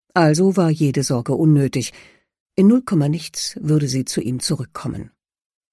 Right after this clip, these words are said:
Eduard Johannes blickte sich um. Katrin hatte bei der Renovierung seines Büros auf Parkett bestanden.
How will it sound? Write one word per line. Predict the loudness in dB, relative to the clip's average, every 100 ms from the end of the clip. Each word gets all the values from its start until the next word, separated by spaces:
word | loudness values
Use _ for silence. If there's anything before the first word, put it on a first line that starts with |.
| _ _ _ _ _ -2
Eduard | 4 4 4 2
Johannes | 0 2 0 0
blickte | -4 -8 -6
sich | -6 -6 -4
um. | -4 -6 _ _ _ _ _ _ _ _
Katrin | -4 -4 0 0
hatte | 0 -2 -4
bei | -2
der | 0 -2 0
Renovierung | -2 0 0 0 0
seines | 0 0 0
Büros | -4 -2 -4 -4
auf | -2 -4 -4
Parkett | -8 -6 -6 -10 -8
bestanden. | -8 -6 -6 -6 -8 -14 -14